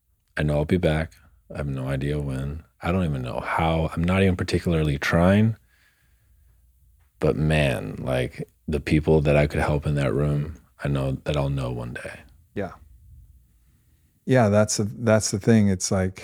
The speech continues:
Speaker 2: I think you can qua-, we could try to quantify what our impact could be by the things that we do, you know? And I, I fall victim to this all the time. Like, "Okay, how many copies is my next book gonna sell? How many downloads does my podcast get?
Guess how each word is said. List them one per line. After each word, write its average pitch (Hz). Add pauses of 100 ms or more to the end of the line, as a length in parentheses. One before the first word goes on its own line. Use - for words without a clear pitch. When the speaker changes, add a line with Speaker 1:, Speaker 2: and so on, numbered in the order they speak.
Speaker 2:
I -
think 160
you 135
can 110
qua-, 110
we 110
could 110
try 127
to 104
quantify 104
what 92
our 90
impact 95 (200)
could 107
be 101
by 92
the 90
things 98
that 101
we 95
do, 92 (680)
you 101
know? 92 (240)
And 95
I, 98 (120)
I 95
fall 90
victim 92
to 87
this 90
all 90
the 90
time. 101
Like, 92
"Okay, 113
how 98
many 95
copies 95
is 95
my 92
next 92
book 98
gonna 101
sell? 92
How 92
many 92
downloads 92
does 107
my 98
podcast 95
get? 95